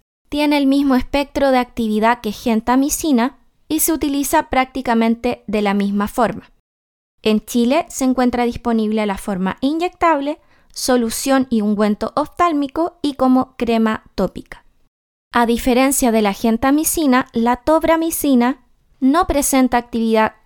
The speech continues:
contra enterococos, por lo tanto no debe ser utilizada en infecciones causadas por este tipo de bacterias.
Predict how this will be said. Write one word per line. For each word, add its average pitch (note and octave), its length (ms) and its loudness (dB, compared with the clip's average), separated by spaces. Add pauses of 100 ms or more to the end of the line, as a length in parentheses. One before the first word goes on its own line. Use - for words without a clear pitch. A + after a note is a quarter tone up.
(120)
contra A3 500 0
enterococos, G3+ 960 -2 (400)
por C#4 180 2
lo C#4+ 140 2
tanto B3 420 0
no C4 200 4
debe B3+ 280 2
ser B3+ 260 -2
utilizada D4+ 840 0
en B3 160 4
infecciones A3+ 800 0
causadas G3 840 -2
por A#3+ 180 2
este G#3+ 280 -4
tipo A3 500 -4
de A3+ 200 -2
bacterias. - 720 -8